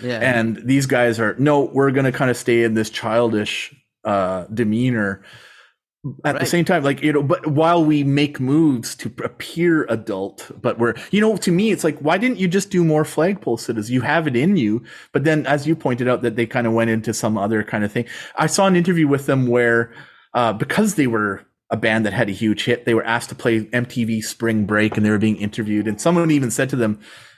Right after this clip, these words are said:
Speaker 2: uh, "How would you respond to people who say that you're, you know, possibly gonna be a one-hit wonder?" Uh, the, the bass player uh,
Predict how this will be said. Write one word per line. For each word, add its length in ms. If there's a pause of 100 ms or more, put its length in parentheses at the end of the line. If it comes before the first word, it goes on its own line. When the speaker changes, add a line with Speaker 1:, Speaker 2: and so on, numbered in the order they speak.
(220)
Speaker 2:
uh, 180
"How 300
would 260
you 140
respond 480
to 60
people 260
who 160
say 260
that 180
you're, 360
you 100
know, 140
possibly 420
gonna 180
be 120
a 80
one-hit 340
wonder?" 320 (400)
Uh, 180
the, 300
the 160
bass 320
player 600 (220)
uh, 240